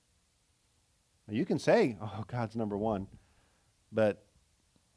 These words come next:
if it doesn't show up in your finances, the behavior does not lie. It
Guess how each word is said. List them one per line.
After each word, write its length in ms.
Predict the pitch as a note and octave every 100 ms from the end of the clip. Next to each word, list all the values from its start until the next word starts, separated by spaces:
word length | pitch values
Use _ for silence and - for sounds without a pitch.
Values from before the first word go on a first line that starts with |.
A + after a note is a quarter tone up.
| _ _ -
if 120 | G2+
it 60 |
doesn't 160 | A#2 C#3
show 240 | - A#2
up 160 | C3 C#3+
in 80 | A2
your 100 | G2+
finances, 720 | - A3 C#3 G2+ A2+ C3+ - - _ _ _ _ _ _ _ _ _ -
the 80 | F#2+
behavior 420 | F#2+ A2+ C#3 C3+
does 240 | G2 F#2
not 340 | G2 F#2 A2 G#2
lie. 440 | A2+ F#2 C#2+ E2+ _ _ _ _ _ _ _ _ _
It 100 | G2+